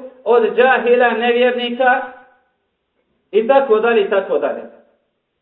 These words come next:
Kaže Rasul, sallallahu alejhi ve sellem,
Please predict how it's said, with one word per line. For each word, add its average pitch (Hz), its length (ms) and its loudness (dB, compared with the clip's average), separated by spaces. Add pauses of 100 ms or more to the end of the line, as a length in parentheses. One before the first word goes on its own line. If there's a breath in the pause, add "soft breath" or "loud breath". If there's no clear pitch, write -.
(1500)
Kaže 285 360 2
Rasul, 277 300 -4
sallallahu 233 480 0
alejhi 247 280 2
ve 220 180 2
sellem, 254 340 0